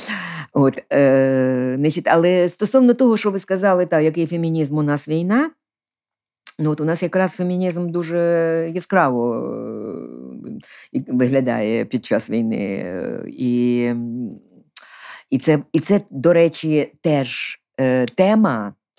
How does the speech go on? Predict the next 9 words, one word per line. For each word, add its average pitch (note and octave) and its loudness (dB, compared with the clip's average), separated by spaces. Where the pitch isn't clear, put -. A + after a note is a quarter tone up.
е, C3 0
якою C3+ 0
дуже A#2+ 0
і C#3 0
дуже A2+ -2
варто, A2+ 0
згрубша B2 -2
скажу, A#2+ -4
торгувати, A2+ -2